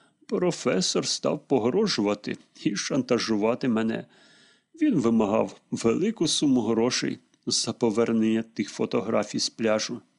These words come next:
А чому він вважає, що викладач математики у відставці, нехай навіть оксфордський, володіє великою сумою грошей?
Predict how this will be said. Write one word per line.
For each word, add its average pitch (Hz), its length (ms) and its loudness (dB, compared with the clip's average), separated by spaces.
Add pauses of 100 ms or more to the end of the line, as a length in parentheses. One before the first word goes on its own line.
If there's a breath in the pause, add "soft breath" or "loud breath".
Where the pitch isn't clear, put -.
(720)
А 117 100 -2 (160)
чому - 420 0
він 107 240 0
вважає, 104 500 0 (460 loud breath)
що - 400 -2 (100)
викладач 120 720 0
математики 110 800 0
у 151 100 2
відставці, 135 840 -2 (140)
нехай 123 300 0
навіть 113 360 0 (160)
оксфордський, - 840 -2 (540 loud breath)
володіє 196 460 0
великою 156 500 2
сумою 147 460 2
грошей? 117 580 -2